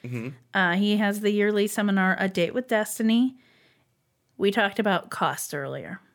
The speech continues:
Speaker 1: Yeah, what, like, what it costs to see him.
Speaker 2: Give me a guess what you think. So just so you
Speaker 1: Hmm.
Speaker 2: are informed, this seminar is six days long,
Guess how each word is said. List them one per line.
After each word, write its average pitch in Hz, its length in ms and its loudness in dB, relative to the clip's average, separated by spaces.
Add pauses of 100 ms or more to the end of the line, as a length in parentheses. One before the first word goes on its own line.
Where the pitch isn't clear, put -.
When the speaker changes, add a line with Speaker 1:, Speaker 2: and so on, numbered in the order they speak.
(420)
Speaker 1:
Yeah, 104 340 0
what, - 220 -4
like, 110 200 -2
what 113 100 0
it 101 80 -2
costs 107 300 -2
to 98 100 -12
see 98 260 -10
him. 92 240 -16 (680)
Speaker 2:
Give 453 160 2
me 381 160 0
a 240 60 0
guess - 360 -8
what 226 160 0
you 226 140 0
think. 196 380 -4 (260)
So 262 340 2
just 247 440 -2 (200)
so 226 260 4
you 262 240 2
Speaker 1:
Hmm. 262 40 0
Speaker 2:
are 240 200 4
informed, 180 520 0 (380)
this 269 260 0
seminar 240 540 4
is 226 260 2
six - 340 -2
days 208 280 2
long, 170 340 0